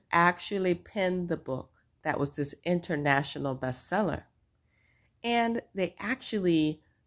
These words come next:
retranslated the book into what they felt she would have written it. Years later, actual manuscripts from Carolina's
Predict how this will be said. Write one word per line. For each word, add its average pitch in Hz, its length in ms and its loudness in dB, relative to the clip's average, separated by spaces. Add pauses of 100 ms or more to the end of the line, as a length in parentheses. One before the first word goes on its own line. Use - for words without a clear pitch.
(100)
retranslated 170 1120 0
the 147 80 -4
book 135 380 -6 (420)
into 165 320 -4
what 156 300 2
they 202 220 0
felt - 540 -6
she - 280 -2
would 143 320 0 (100)
have 127 300 -4
written 135 480 -4
it. - 240 -18 (2500)
Years 226 380 2
later, 131 540 0 (800)
actual 180 400 0
manuscripts 151 880 -2
from 151 300 -4
Carolina's 127 840 -2